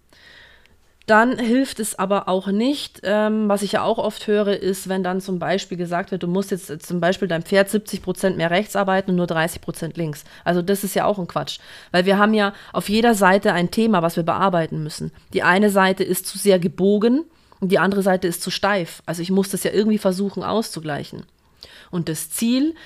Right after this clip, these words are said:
ist es, dass ich das Pferd wirklich in sich gerade bekomme. Das heißt, dass ich die Vorhand auf die Hinterhand ausrichten kann,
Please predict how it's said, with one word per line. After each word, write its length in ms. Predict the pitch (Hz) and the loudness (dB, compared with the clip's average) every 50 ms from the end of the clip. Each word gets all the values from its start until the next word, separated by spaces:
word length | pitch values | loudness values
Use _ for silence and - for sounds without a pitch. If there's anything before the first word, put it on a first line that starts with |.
| - - | -16 -2
ist 180 | - 202 208 214 | 0 2 2 2
es, 240 | 247 247 240 - - - - - | 2 0 -2 -6 -12 -18 -20 -4
dass 160 | - 170 170 | -2 0 0
ich 100 | 175 170 | 0 0
das 180 | 170 165 151 - | -2 -6 -8 -8
Pferd 500 | - - - 196 196 208 214 226 - - _ _ _ - | -12 -6 -2 2 4 4 4 4 2 -4 _ _ _ -2
wirklich 480 | 180 196 220 226 240 226 202 - - | 2 2 4 4 2 -2 -4 -2 0
in 200 | 202 233 240 247 | 0 2 2 2
sich 240 | 214 208 226 214 - | 2 0 -2 -2 -2
gerade 420 | - 208 185 185 190 208 220 220 | -4 -4 -2 0 2 2 2 2
bekomme. 380 | 175 170 165 - - 156 147 156 | -2 -4 -6 -8 -8 -8 -8 -8
Das 180 | - 170 - - | -8 -8 -4 -2
heißt, 260 | 196 196 202 208 - | 0 0 0 0 -2
dass 140 | 185 - - | -4 -6 -6
ich 80 | - | -8
die 120 | - 180 - | -10 -10 -10
Vorhand 480 | - - 208 214 220 226 220 214 - - | -2 2 2 4 4 2 0 -2 -2 -4
auf 140 | 180 - | -4 -4
die 100 | - 196 | -2 0
Hinterhand 500 | 190 196 214 226 208 214 196 190 190 185 | 2 4 2 4 4 2 2 2 -2 -2
ausrichten 560 | - - 185 202 202 196 180 170 - - - - | 0 0 2 2 2 0 -4 -4 -6 -10 -12 -12
kann, 240 | - - - - | -10 -12 -12 -12